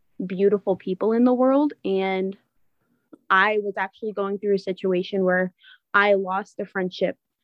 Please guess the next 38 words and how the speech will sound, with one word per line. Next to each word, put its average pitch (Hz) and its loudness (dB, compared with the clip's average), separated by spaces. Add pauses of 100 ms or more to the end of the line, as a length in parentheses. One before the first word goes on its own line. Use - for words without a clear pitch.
(240)
because 190 0
the 196 4
person 196 -2
on 185 2
the 180 0
other 190 0
side 185 -2
wasn't 185 -2
able 185 2 (480)
and 202 4
maybe 208 0
didn't 202 -2
have 190 -8
the 185 -2
courage 196 0
to 214 -2
tell 202 -6
me 190 2
how 185 -2
they 180 -4 (140)
felt. 202 0 (880)
So 214 4
instead 202 -2
of 196 -4
being 196 -4
able 190 -2
to - -16
talk 196 -2
about 185 -2
those 185 0
things 185 0
and 180 2
work 175 -2
them 175 2
out, 185 0 (520)
the 208 2
friendship 202 0 (120)
unfortunately 185 -2